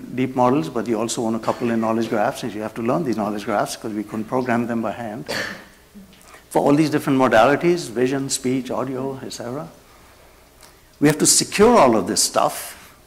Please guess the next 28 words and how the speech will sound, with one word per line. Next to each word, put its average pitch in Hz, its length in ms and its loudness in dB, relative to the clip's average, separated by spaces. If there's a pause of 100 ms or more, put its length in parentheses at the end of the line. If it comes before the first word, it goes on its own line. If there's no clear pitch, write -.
(800)
'cause 123 200 -2
this 123 180 2
is 139 460 -2 (340)
hugely 151 360 4
valuable 151 500 4
information, 156 680 0
it's 107 220 -6
private 151 420 0
information, 139 880 -4 (840)
right? 120 320 0 (340)
Uh, 110 260 -4
Google 123 500 0
actually 113 240 0
has 113 220 -2
this 113 200 -4
open 127 300 -4
challenge. 123 500 0
If 107 160 -6
you 113 120 0
can 107 240 -4
hack - 360 -2
a 117 120 -12
Google 113 280 -4
system 117 440 -6
or 101 60 -6
find 113 280 -4
a 104 40 -4
bug, 107 320 -4